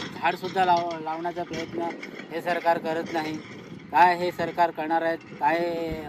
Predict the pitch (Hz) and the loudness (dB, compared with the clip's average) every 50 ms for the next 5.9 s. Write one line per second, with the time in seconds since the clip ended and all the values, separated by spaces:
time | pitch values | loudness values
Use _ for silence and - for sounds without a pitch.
0 | 139 - - 143 143 147 151 - - 165 - - 170 156 151 147 156 165 165 165 | -12 -8 -2 0 0 0 0 -2 -4 -4 -4 -4 -8 -8 -6 -4 -2 -2 -2 -2
1 | 160 156 160 156 - - - - - - - 143 151 170 170 156 143 139 135 156 | -4 -8 -8 -6 -4 -2 -2 -4 -6 -8 -4 -2 0 2 4 4 4 2 2 0
2 | 175 180 180 180 - 180 175 175 - - 151 160 175 180 175 175 165 170 170 160 | 0 0 0 -2 -2 -2 -2 -2 -2 -4 -6 -4 -2 -2 -2 -2 -2 -2 -4 -4
3 | 160 160 165 165 165 160 160 165 165 151 - - - - - - - - 135 - | -6 -6 -4 -2 -2 -2 -2 -4 -6 -6 -6 -8 -8 -8 -10 -16 -8 -6 -6 -2
4 | 175 180 175 - 170 156 185 175 - - 160 151 160 170 170 156 139 165 160 165 | -2 -2 -2 -2 -2 2 2 2 2 2 0 4 4 4 4 2 -4 0 0 0
5 | 160 160 151 156 160 156 147 151 143 143 - 156 151 143 147 151 143 | 0 0 -2 -4 -4 -4 -4 -6 -8 -4 -2 -2 -2 -2 -2 -4 -4